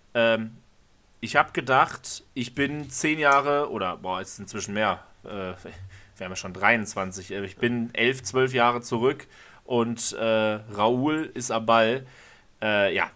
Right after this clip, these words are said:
Ludovic Ajorg verliert den Ball bei, auf Mainzer Seite und dann geht's, äh, ganz, ganz schnell. Vandenberg auf Salazar, der wieder super im Spiel war.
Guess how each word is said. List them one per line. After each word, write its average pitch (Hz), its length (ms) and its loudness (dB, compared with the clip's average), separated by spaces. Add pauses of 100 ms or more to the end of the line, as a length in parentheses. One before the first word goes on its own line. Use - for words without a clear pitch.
(100)
Ludovic 127 480 -4
Ajorg 117 460 2
verliert 117 540 -2
den 113 140 0
Ball 117 360 4
bei, 120 120 -2
auf 113 260 -4
Mainzer 123 360 0
Seite 113 560 2
und 110 240 -4
dann 107 180 -2
geht's, 107 400 -6
äh, 101 220 -10
ganz, 110 260 -4
ganz 113 180 -4
schnell. 113 360 -2
Vandenberg 117 920 0
auf 110 260 -2
Salazar, 110 720 2
der 101 200 -2
wieder 101 220 -4
super 117 280 -4
im 113 100 -2
Spiel 117 320 -8
war. 110 220 0